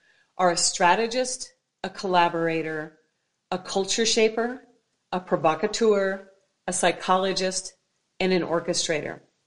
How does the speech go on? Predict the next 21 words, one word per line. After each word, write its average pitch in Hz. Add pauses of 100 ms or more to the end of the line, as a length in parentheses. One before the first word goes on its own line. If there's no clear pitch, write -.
(460)
So 190
a 196
strategist 240
is 180
probably 175
one 165
that 156 (300)
is 190
most 180
relatable 160
to 151
people 156
because 156
they're 196
the 214
kind 196
of 180
people 180
who 175
like 160
to 151